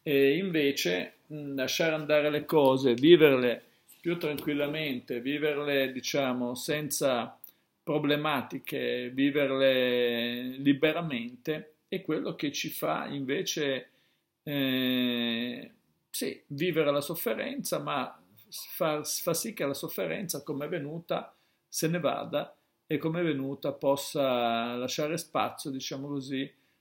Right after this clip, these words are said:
a nuove, a nuove possibilità, possa lasciare spazio a una nuova vitalità, possa lasciare spazio a un nuovo benessere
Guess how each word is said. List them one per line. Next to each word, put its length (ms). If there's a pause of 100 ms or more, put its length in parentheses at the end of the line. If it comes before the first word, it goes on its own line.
(140)
a 100
nuove, 1200
a 80
nuove 280
possibilità, 880 (240)
possa 300
lasciare 360
spazio 1080
a 100
una 220
nuova 380
vitalità, 720 (920)
possa 240
lasciare 340
spazio 540
a 60
un 120
nuovo 280
benessere 720